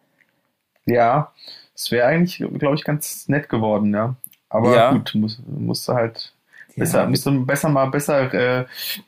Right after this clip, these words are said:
Speaker 1: Krankengymnastik machen und dann ein bisschen mehr aus, aus den Knien heben in Zukunft, ne, damit du da nicht wieder
Speaker 2: Ja,
Speaker 1: mit
Speaker 2: sonst wär ich
Speaker 1: nicht
Speaker 2: mit
Speaker 1: wieder
Speaker 2: Rollator
Speaker 1: fliegen.
Speaker 2: gekommen oder sowas, ich weiß es nicht, aber
Speaker 1: Ja.
Speaker 2: <laughs> wär auch cool
Speaker 1: Ja.
Speaker 2: gewesen.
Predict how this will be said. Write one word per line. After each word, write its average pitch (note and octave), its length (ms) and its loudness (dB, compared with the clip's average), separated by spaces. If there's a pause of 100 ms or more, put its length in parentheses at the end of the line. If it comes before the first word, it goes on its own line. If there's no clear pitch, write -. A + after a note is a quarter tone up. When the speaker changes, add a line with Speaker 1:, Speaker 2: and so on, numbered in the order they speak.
(120)
Speaker 1:
Krankengymnastik B2 840 0
machen A2+ 380 0
und A#2+ 220 -2
dann A#2 280 -2
ein A#2+ 40 -10
bisschen C3+ 360 0
mehr C3 200 2
aus, - 260 0
aus - 140 -2
den C3 140 -2
Knien D3+ 320 2
heben A2 400 4
in G#2+ 120 0
Zukunft, - 520 -6
ne, A#2+ 120 0
damit A2 300 0
du G#2+ 60 0
da G#2+ 140 2
nicht G#2+ 300 -4 (520)
wieder A#2 280 4
Speaker 2:
Ja, B2 240 4 (120)
Speaker 1:
mit G#2+ 260 -4
Speaker 2:
sonst A#2 180 2
wär C3 80 4
ich D#3 60 4
Speaker 1:
nicht D3+ 100 6
Speaker 2:
mit - 0 -
Speaker 1:
wieder C3+ 100 4
Speaker 2:
Rollator C3 380 4
Speaker 1:
fliegen. A2 140 2
Speaker 2:
gekommen A2 240 -2
oder F#2+ 180 2
sowas, G2 240 0
ich G2+ 140 -4
weiß C3+ 180 0
es G#2 140 -8
nicht, F#2 180 -4
aber G2 420 -2
Speaker 1:
Ja. A#2+ 320 0 (300)
Speaker 2:
<laughs> - 300 -20
wär - 160 -4
auch B2 180 -6
cool A#2 80 0
Speaker 1:
Ja. A#2 160 2
Speaker 2:
gewesen. - 240 -10